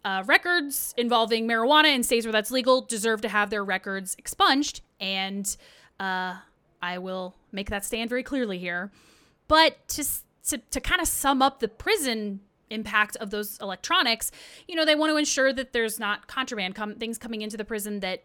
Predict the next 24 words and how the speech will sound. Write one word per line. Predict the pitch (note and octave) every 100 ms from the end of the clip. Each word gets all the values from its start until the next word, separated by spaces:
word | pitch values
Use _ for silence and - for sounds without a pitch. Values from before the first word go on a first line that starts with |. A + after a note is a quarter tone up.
| _
wouldn't | G3+ G3
be | G3
allowed. | F#3 B3 E4+ G#3 G3+
So | - G3+ G#3
translucent | - D4 E4 F4 F#4
e-, | -
electronics | B3+ B3+ B3 C4 B3+ B3
can | A#3
be |
a | G#3+
really | G#3 G#3+
good | G3+ F#3+
tool. | A#3 F#3 -
And | G#3
I |
actually | G3+ A#3+ - G#4
read | G#3+ G#3+
in | G3+
one | F#3+ G3+
article | G3 G3 F3+ F3+ - -
that | - A#3+
they | A#3+
noticed | A3 A3+ D4+ C4 -
that | G3+ F#3 - -